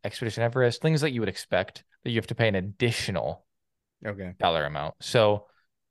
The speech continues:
Speaker 1: Genie Plus, I think now is, like, thirty-five dollars.
Speaker 2: Okay.
Speaker 1: So then
Speaker 2: So
Speaker 1: certain days of the week, it'll be more expensive for
Speaker 2: Mm-hmm.
Speaker 1: different rides.
Speaker 2: Okay. So
Speaker 1: Yeah.
Speaker 2: that, in my opinion, is something I would not spend money on.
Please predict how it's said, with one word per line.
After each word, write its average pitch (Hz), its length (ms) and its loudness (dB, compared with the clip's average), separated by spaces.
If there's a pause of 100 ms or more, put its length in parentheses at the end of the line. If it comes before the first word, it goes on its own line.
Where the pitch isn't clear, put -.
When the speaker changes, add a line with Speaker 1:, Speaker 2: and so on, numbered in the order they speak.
(180)
Speaker 1:
Genie 139 240 0
Plus, 123 200 4
I 127 40 2
think 117 160 -2
now 107 100 4
is, 101 80 0
like, 101 140 -4
thirty-five 104 400 0
dollars. 98 520 0 (640)
Speaker 2:
Okay. 101 300 -6 (180)
Speaker 1:
So 135 60 2
then 110 220 6
Speaker 2:
So 107 280 2 (760)
Speaker 1:
certain 151 300 4
days 135 180 6
of 117 60 4
the 113 80 2
week, 120 360 2 (140)
it'll 127 160 4
be 110 100 2
more 131 220 4
expensive 98 840 -2
for - 160 -12
Speaker 2:
Mm-hmm. 107 80 4
Speaker 1:
different 92 240 -4
rides. 80 540 0 (500)
Speaker 2:
Okay. 90 260 -6 (640)
So 120 140 2
Speaker 1:
Yeah. 110 60 2
Speaker 2:
that, 117 340 2 (500)
in 110 140 -2
my 101 160 -2
opinion, 92 540 -6
is 98 160 -8
something 92 560 -8 (720)
I 98 160 -2
would 101 140 -2
not 87 200 -8
spend 90 280 -6
money 85 240 -10
on. 95 260 -10